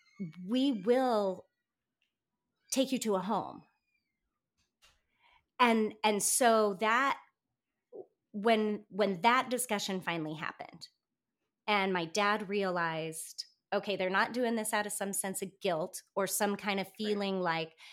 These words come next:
Speaker 1: they've gotta take us all the way to the end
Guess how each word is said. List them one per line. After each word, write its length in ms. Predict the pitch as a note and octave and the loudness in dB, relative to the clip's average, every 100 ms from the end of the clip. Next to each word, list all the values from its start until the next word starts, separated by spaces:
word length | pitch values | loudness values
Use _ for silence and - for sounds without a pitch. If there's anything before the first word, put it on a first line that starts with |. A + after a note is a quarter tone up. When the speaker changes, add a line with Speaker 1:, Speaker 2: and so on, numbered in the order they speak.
| - - | -20 -18
Speaker 1:
they've 320 | E3 G#3+ G#3 G#3 | 2 4 4 2
gotta 400 | G#3 F#3+ F3+ D#3+ - _ _ _ _ _ _ | 0 0 0 -4 -10 _ _ _ _ _ _
take 320 | - G#3 A3 A3 | -6 2 2 4
us 260 | G3 - - | 0 0 -2
all 240 | G#3 A#3 B3 | 4 6 8
the 80 | |
way 220 | B3 A#3+ B3 | 6 4 2
to 100 | A3 | 0
the 260 | G#3+ G#3 | 2 2
end 480 | G3+ C#3+ A#2+ A#2 - | 2 0 -6 -10 -12